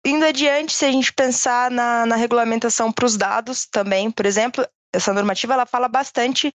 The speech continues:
sobre a obrigatoriedade de padronizar os dados, né? Então, quando a gente fala de Open Banking, a gente tá falando em disponibilizar informações de uma maneira padronizada e centralizada pros clientes, trazendo bastante conveniência pro cliente também. Então,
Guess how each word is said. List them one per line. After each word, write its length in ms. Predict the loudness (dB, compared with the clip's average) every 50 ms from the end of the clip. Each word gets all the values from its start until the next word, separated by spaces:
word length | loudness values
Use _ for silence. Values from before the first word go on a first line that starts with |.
| _ _ _ -4
sobre 360 | 0 0 0 0 2 2 2
a 100 | 2 2
obrigatoriedade 760 | 0 -2 -2 0 0 0 0 0 0 -2 -2 0 0 0 0 -2
de 80 | -4
padronizar 760 | -2 -2 -2 0 0 0 0 0 0 0 0 0 0 0 0 -2
os 160 | -2 -2 -2
dados, 340 | -2 -2 -2 -4 -6 -4 -2
né? 140 | -2 -2 0
Então, 180 | -2 -2 -2
quando 200 | -2 0 0 2
a 20 | 2
gente 180 | 2 0 0
fala 240 | 0 -2 -2 -2 0
de 100 | 0 -2
Open 240 | -2 -2 -2 0 0
Banking, 240 | 0 0 0 0 0
a 40 |
gente 180 | 0 0 0 0
tá 120 | 0 -2
falando 280 | -2 0 0 0 2 2
em 80 | 2 2
disponibilizar 800 | 0 0 -2 0 0 0 0 0 2 2 2 2 2 0 0 -2
informações 680 | -2 -4 -4 -2 0 0 0 0 0 0 0 2 2 2
de 60 | 2
uma 120 | 2 2
maneira 420 | 2 2 2 2 2 2 2 0 -2 _ _ _ _
padronizada 640 | -4 -2 -2 0 0 0 0 0 0 0 0 0 -2
e 40 | -2
centralizada 680 | -2 0 0 0 0 0 -2 0 0 0 0 0 0 -2
pros 220 | -4 -4 -4 -2
clientes, 400 | 0 0 2 2 0 0 -2 -4
trazendo 560 | -2 -2 -2 0 0 0 0 0 0 0 0
bastante 500 | 0 0 0 -2 -2 -2 -2 0 -2 0
conveniência 800 | 2 2 2 2 2 2 2 2 2 2 0 0 -2 -2 -2 -2
pro 160 | 0 -2 -2
cliente 380 | 0 2 2 2 2 2 0 0
também. 220 | 0 0 0 0
Então, 280 | 0 0 0 0 0